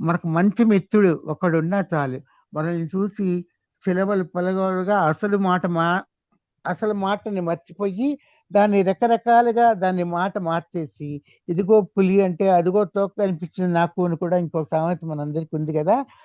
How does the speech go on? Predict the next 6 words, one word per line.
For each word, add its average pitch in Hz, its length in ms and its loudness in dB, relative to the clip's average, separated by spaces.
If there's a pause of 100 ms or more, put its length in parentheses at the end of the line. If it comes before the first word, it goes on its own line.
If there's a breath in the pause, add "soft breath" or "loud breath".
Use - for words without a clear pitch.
(140 loud breath)
అలా 175 340 6
రకరకాలుగా 180 1000 0 (380 soft breath)
కాకులు 180 640 0 (380)
పలు 180 160 2
రకాలుగా 180 560 0
మాట్లాడుకున్నాయన్నమాట. 151 1080 -6